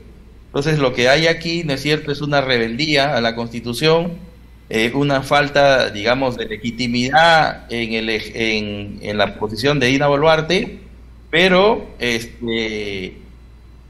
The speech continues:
eh, digamos, eso es si se mira desde, desde el lado de la calle,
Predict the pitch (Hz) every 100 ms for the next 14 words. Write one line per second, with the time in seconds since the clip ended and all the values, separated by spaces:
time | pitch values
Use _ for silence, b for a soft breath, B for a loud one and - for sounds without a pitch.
0 | - - - - 147 156 139 139 185 156
1 | 160 190 185 190 143 143 131 - 180 190
2 | 165 135 123 117 110 107 110 113 117 147
3 | 147 135 127 - 202 143 -